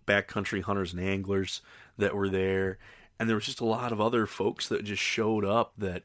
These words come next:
was wondering what was going on, what smells really good. And that cookout was a great kickoff event. I think this is gonna be something that's gonna happen.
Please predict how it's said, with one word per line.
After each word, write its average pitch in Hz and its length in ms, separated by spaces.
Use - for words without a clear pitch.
was 101 200
wondering 101 300
what - 120
was 101 120
going 101 300
on, 101 380
what 92 160
smells 104 300
really 101 240
good. 95 420
And 90 640
that 110 220
cookout 92 440
was 90 140
a 85 60
great 98 560
kickoff 85 520
event. - 500
I 98 120
think 98 300
this - 180
is 95 80
gonna 95 160
be 87 140
something 90 360
that's 85 100
gonna 90 160
happen. 87 540